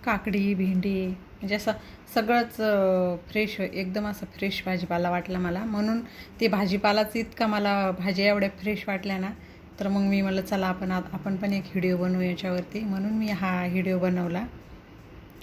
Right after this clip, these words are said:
कारण की भाजीपाला मला फ्रेश वाटला म्हणून मी व्हिडिओ बनवला याच्यावरती, की सकाळी गेल्यानंतर भाजीपाला खूप फ्रेश मिळतो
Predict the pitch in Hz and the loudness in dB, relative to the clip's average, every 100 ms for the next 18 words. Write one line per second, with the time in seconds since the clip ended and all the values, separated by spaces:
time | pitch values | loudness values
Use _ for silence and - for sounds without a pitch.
0 | - - 185 180 - 185 180 185 185 185 | -12 -2 2 2 0 -2 0 0 0 2
1 | 185 185 185 170 - - 185 190 185 180 | 2 2 2 0 -4 -2 -2 0 0 0
2 | 175 220 208 196 208 220 220 208 180 185 | -4 -2 0 2 2 0 0 0 0 2
3 | 185 180 175 175 170 170 170 175 170 - | 2 2 0 0 0 0 -2 -4 -4 -4
4 | 202 240 - - - - 190 - 202 196 | -8 -8 -14 -18 -20 -12 -8 -6 -2 2
5 | 190 185 185 185 185 190 196 190 185 175 | 2 4 2 2 0 0 -2 -2 -2 -2
6 | 170 175 - 208 - 190 185 - 196 190 | -2 -4 -6 -12 -6 -2 -2 0 0 0
7 | 185 180 | 0 -2